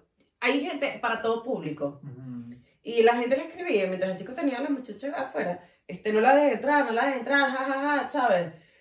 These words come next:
Speaker 1: Y obviamente, no sé, cuando te, te está dando hipotermia, tú lo que haces es que te pones como, como, como bolita.
Speaker 2: Claro, le da chiripiorca.
Speaker 1: Te da la chiripiorca.
Speaker 2: Sí,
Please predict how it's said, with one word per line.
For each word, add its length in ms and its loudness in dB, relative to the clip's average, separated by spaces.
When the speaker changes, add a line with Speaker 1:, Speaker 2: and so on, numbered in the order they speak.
Speaker 1:
Y 120 2
obviamente, 440 2
no 180 -2
sé, 140 -10
cuando 260 0
te, 100 -4
te 80 -8
está 140 -8
dando 180 -2
hipotermia, 500 0
tú 80 -6
lo 60 -2
que 60 -4
haces 120 -8
es 60 -10
que 60 -8
te 80 -6
pones 140 -10
como, 300 -2
como, 500 -8
como 180 -6
bolita. 500 -6
Speaker 2:
Claro, 200 -4
le 60 -4
da 160 -4
chiripiorca. 540 -10
Speaker 1:
Te 60 -2
da 120 6
la 100 4
chiripiorca. 460 -4
Speaker 2:
Sí, 220 -14